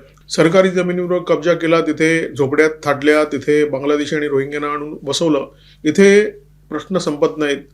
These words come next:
आता या बांगलादेशी आणि रोहिंग्यांच्या पोटापाण्याची सुद्धा व्यवस्था केली पाहिजे. म्हणून जे लोक त्यांना इथे आणून बसवतात, त्यांनी मुंबईतले फुटपाथ सुद्धा यांना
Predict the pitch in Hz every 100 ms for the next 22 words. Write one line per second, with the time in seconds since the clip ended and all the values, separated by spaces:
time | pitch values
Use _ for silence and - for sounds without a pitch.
0 | _ 143 156 160 147 147 156 151 165 160
1 | 139 147 151 147 151 139 143 151 151 151
2 | 147 147 156 185 - _ _ 156 180 180
3 | 175 160 156 147 147 143 143 _ _ 151
4 | 196 214 156 190 208 226 220 202 185 190
5 | 180 180 156 147 170 165 139 127 - _
6 | 156 156 180 196 160 147 156 165 165 156
7 | 143 160 156 156 151 151 143 151